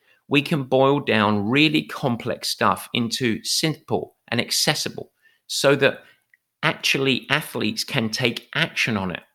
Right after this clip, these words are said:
And that is a, a critical component, because that comes to the theme of today. We are informed by research and science, but not shackled by it, because that means, by definition,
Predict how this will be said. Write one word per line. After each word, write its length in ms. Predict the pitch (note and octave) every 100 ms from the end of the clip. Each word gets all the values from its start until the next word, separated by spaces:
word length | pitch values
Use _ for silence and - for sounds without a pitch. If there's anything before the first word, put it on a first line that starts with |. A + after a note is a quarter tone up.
| -
And 120 | C4+
that 180 | B3 - - _ -
is 160 | C#3
a, 180 | C#3 C#3
a 60 | -
critical 400 | - E3 C3+ C3+
component, 540 | B2+ A2+ G3+ F#3 A#2+
because 240 | - - C3
that 180 | F3+ -
comes 280 | D#3 A#2+
to 80 | -
the 60 | A2
theme 280 | - A#2+ G#2+
of 80 |
today. 360 | - A2 C3 A2
We 160 | G2 A2
are 180 | A2 G#2+
informed 680 | A2 - - C3 D3+ D3+ -
by 100 | A2
research 600 | G#2 G#2 - F#2+ - G2
and 100 | G2+
science, 400 | - A#2+ - -
but 180 | -
not 180 | G#2+ -
shackled 400 | - - - -
by 180 | G#2+ F2
it, 80 | -
because 240 | - B2
that 240 | D3 - -
means, 300 | C3+ A2+ A2
by 340 | _ C#3+ F3
definition, 720 | F#3 E3 - D3+ D#3 - -